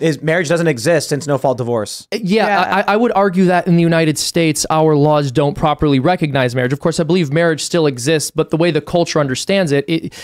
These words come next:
Speaker 2: you're not looking at actual marriages in a sense because the person isn't truly saying, uh, "For better or for worse, till death do we part." They're saying, "I'm just gonna do this for a while until I get bored of it." Like,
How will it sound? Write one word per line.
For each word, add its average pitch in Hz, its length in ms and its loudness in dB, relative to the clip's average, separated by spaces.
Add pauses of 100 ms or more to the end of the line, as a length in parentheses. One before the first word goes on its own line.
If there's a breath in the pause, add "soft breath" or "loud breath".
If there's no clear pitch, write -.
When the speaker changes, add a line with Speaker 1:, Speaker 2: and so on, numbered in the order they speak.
(140 loud breath)
Speaker 2:
you're 175 160 2
not 185 300 0 (140)
looking 180 360 2
at 156 60 2
actual 151 400 0
marriages 160 680 2
in 165 120 -2
a 151 60 0
sense 180 360 -2
because 160 360 -2
the 147 100 -2
person 180 400 0
isn't 151 440 -2
truly 160 360 2
saying, 143 320 0 (300 loud breath)
uh, 151 160 -2
"For 175 240 2
better 156 400 2
or 156 160 2
for 156 180 0
worse, 175 320 2
till 165 200 0
death 151 400 -2
do 147 160 2
we 135 120 2
part." 147 520 0 (340 loud breath)
They're 151 320 0
saying, 147 580 0 (340 loud breath)
"I'm 214 120 0
just 220 160 0
gonna 240 100 0
do 196 140 2
this 196 160 0
for 180 140 0
a 170 40 2
while 165 200 2
until 165 180 0
I 160 60 2
get 147 120 0
bored 151 140 2
of 139 60 0
it." 143 40 2
Like, 147 140 -2